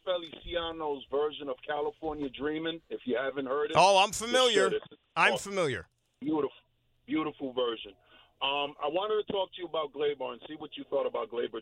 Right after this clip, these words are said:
Speaker 1: Torres, 'cause I'm completely confused about this kid. It's all feast or famine. When he's bad, he's terrible, but when he's good, he's lights out.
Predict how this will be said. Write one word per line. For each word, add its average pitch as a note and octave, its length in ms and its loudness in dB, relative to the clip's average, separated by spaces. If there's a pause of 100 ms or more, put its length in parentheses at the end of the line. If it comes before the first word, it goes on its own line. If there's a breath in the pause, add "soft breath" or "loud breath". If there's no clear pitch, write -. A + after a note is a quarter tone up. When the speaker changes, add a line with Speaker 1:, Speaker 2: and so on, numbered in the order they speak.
Speaker 1:
Torres, A2 400 0
'cause A2+ 180 0
I'm C#3 160 -4
completely C#3 460 -6
confused A#2 440 -2
about G#2 300 -2
this G#2 120 -6 (100)
kid. G2+ 200 0 (760 loud breath)
It's B2 220 0
all D#3 240 0
feast D#3+ 240 0
or C#3 80 2 (100)
famine. B2 400 -4
When A2+ 160 -2
he's A#2 220 -6 (100)
bad, D3 260 0
he's B2 140 -10 (160)
terrible, C#3 420 -2
but A2+ 140 -2
when A2+ 140 -8
he's A2+ 240 -12
good, B2+ 200 0
he's A2 140 -14
lights A2 400 -2
out. G#2+ 220 -6